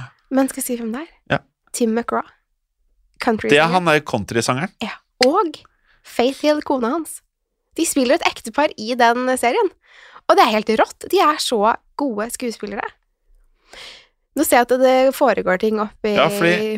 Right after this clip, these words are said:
Speaker 2: var det Faith Hill eller Faith Evans som er gift med Biggie?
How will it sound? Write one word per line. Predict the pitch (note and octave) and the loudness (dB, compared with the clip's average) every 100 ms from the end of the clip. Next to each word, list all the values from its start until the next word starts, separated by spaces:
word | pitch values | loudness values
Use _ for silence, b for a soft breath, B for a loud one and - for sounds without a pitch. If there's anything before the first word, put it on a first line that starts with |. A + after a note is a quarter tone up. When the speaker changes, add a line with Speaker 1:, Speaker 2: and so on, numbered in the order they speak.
| G#3 - | -8 0
Speaker 2:
var | A#2+ | 2
det | D3 | 2
Faith | - - A#2+ C3 - C3+ | 0 -2 0 0 0 -2
Hill | D3 | 0
eller | - F3+ - | 0 -2 0
Faith | - C3+ C#3 - | 0 0 0 -2
Evans | F#2+ F2 A2 A2+ | -2 0 -2 0
som | B2+ | 0
er | A#2 | 0
gift | G2 - | -2 -4
med | G#2+ | 0
Biggie? | G2 E2+ G#2+ | 0 0 -4